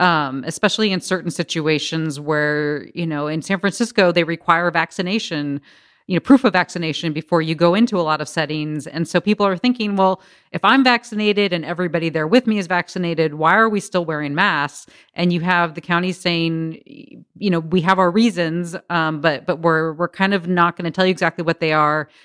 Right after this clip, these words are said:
and we're also not gonna tell you when this mandate might go away."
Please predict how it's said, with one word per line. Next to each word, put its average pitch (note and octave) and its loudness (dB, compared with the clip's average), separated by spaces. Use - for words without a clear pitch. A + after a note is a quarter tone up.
and E3 -2
we're E3 2
also F#3+ 2
not E3 -2
gonna D#3+ -4
tell E3 -2
you D#3+ -2
when D#3 0
this D3+ -4
mandate D3+ -2
might D3 -2
go D3+ 2
away." D3+ 0